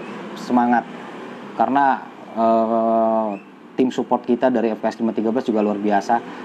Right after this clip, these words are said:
sampai mengadakan kelas digital F K S lima tiga belas ini juga untuk kepentingan teman-teman semuanya. Jadi yang belum pernah jumpa di kelas secara offline, kita jumpanya di online. Ya. Endang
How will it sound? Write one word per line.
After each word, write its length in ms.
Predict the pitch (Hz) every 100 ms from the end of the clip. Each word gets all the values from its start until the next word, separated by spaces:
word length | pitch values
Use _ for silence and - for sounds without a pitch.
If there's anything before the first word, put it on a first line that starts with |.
| -
sampai 400 | - 110 113 117
mengadakan 480 | 113 104 104 117 113
kelas 160 | 110
digital 400 | 110 107 104 107
F 160 | 104 110
K 80 | 104
S 80 |
lima 160 | 110 104
tiga 240 | 101 104
belas 240 | 98 104 107
ini 160 | 113
juga 240 | 117 101 95
untuk 240 | 98 98
kepentingan 400 | 101 104 104 107
teman-teman 480 | 104 107 107 107 104 - -
semuanya. 560 | - 107 101 95 95 92 - - - - -
Jadi 240 | 120 143
yang 160 | 143 131
belum 160 | 127
pernah 240 | 127 127 123
jumpa 400 | 120 120 117 123
di 640 | 120 117 117 113 113 113 110 - - - - - -
kelas 320 | - 131 131 123
secara 240 | 123 123
offline, 480 | 110 143 143 156 147 - - -
kita 240 | 117 131
jumpanya 400 | 117 110 113 120
di 80 | 107
online. 420 | 92 98 92 85 90 - - - - - - - - - - -
Ya. 400 | 90 95 113 123 - - - - - - - - - - - - - - - -
Endang 480 | 123 139 151 160